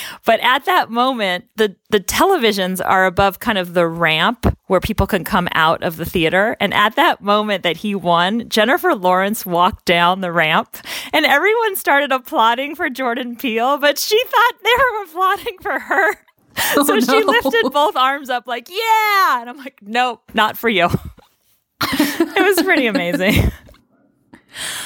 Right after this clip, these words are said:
Speaker 2: I think you had been one of the people in L A who was kind of passing along to us that you had a sense that Get Out was really swelling, that there was a lot of affection for it. When that happened, did you think what I thought, like, "Oh my God, this might win Best Picture"?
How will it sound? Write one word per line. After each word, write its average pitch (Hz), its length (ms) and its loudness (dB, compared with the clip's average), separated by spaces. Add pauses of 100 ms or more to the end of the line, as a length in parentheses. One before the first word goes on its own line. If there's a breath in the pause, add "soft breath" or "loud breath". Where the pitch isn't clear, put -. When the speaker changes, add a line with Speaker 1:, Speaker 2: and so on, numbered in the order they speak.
(140 loud breath)
Speaker 2:
I 302 100 2
think 571 240 -4
you 311 160 4
had 330 140 2
been 262 180 4
one 240 120 4
of 214 60 0
the 208 80 0
people 208 240 -4
in 196 80 0
L 185 140 2
A 185 120 2
who 196 80 2
was 180 140 0
kind 208 180 2
of 202 60 2
passing 190 320 0
along 175 240 2
to 180 80 2
us 170 140 0
that 180 200 0
you 202 240 2
had 202 160 2
a 196 40 2
sense 190 260 0
that 160 160 -2
Get 175 140 0
Out 170 160 2
was 175 140 -4
really 165 180 -2
swelling, 160 460 -2
that 156 100 -2
there 175 100 2
was 185 100 0
a 170 60 0
lot 165 180 2
of 170 60 -4
affection 160 540 -4
for - 260 -2
it. - 180 -2
When 226 340 2
that 311 180 2
happened, 320 580 2
did 208 160 0
you 202 140 2
think 202 220 -2
what 170 100 0
I 170 80 -2
thought, 185 340 2
like, 175 180 -2
"Oh 180 80 0
my 165 140 -2
God, 160 180 -4
this 160 160 -6
might 160 240 -6
win 170 220 -6
Best 160 240 -6
Picture"? 254 420 -8